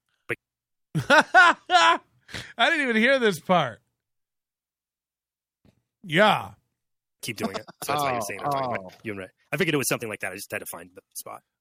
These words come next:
Speaker 2: I figured it was, everyone knew it wasn't real,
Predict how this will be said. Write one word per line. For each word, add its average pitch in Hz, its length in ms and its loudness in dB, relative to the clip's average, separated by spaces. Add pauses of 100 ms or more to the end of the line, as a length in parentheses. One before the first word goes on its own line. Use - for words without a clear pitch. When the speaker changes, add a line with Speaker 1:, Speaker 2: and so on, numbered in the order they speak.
Speaker 2:
I 202 200 2
figured 269 480 2
it 247 80 4
was, 220 160 0 (100)
everyone 330 680 2
knew 311 140 2
it 311 140 2
wasn't 269 360 2
real, 214 600 4